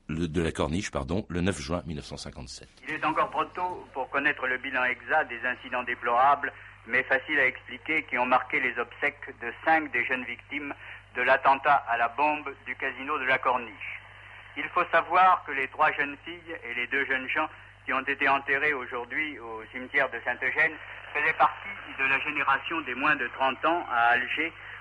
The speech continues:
Speaker 2: où tout le monde se connaît et se rencontre fréquemment. C'est donc la jeunesse d'Alger tout entière qui s'est trouvée meurtrie par la bombe de l'assassin. C'est au moment où le convoi funèbre de Colette Madja, suivi par une foule survoltée,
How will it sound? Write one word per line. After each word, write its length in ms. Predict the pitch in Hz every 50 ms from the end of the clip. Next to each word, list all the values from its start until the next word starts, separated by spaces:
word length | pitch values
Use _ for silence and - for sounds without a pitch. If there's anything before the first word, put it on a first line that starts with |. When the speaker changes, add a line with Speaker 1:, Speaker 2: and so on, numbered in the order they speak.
| - - 143
Speaker 2:
où 200 | 143 143 135 131 -
tout 140 | - 175 165
le 100 | 160 156
monde 220 | 160 165 165 151 - -
se 60 | 139
connaît 480 | - - 123 120 127 139 151 151 - -
et 160 | - 127 127 127 -
se 60 | 127
rencontre 500 | 120 127 127 127 - 160 160 151 - 131 127 -
fréquemment. 440 | 143 135 - 131 123 123 110 98 - - - - - _ _ _ _ - - - -
C'est 100 | 151 156
donc 220 | 175 185 185 -
la 140 | 156 156 151
jeunesse 340 | 151 160 160 185 208 - - 143
d'Alger 360 | 151 156 156 131 143 160 151 -
tout 180 | 147 143 139 139
entière 420 | 139 139 131 - 170 175 170 - - -
qui 80 | - 135 - -
s'est 100 | 139 139
trouvée 300 | - 139 139 127 139 135
meurtrie 480 | 135 147 147 - - - - 175 180 - - - - - - -
par 160 | - 139 151
la 100 | 139 135
bombe 280 | 131 143 165 160 156 139
de 60 | 135
l'assassin. 520 | 131 131 127 - - 123 - - - 104 - - _ _ _ _ _ - -
C'est 140 | 151 139 -
au 40 | 165
moment 380 | 165 165 170 185 202 202 185 - -
où 140 | 156 147 156
le 160 | 147 147 147
convoi 320 | - 156 151 151 156 156 147
funèbre 360 | - 160 160 170 175 147 143
de 100 | 139 135
Colette 360 | 135 - 143 147 147 139 - 139
Madja, 460 | 135 135 131 131 123 - 165 170 170 - - - - - - - -
suivi 300 | 147 147 139 156 185 170
par 220 | - 143 139 139
une 140 | 147 151 143
foule 180 | - 151 147 135 - -
survoltée, 640 | 160 147 135 143 143 139 - - 170 175 170 -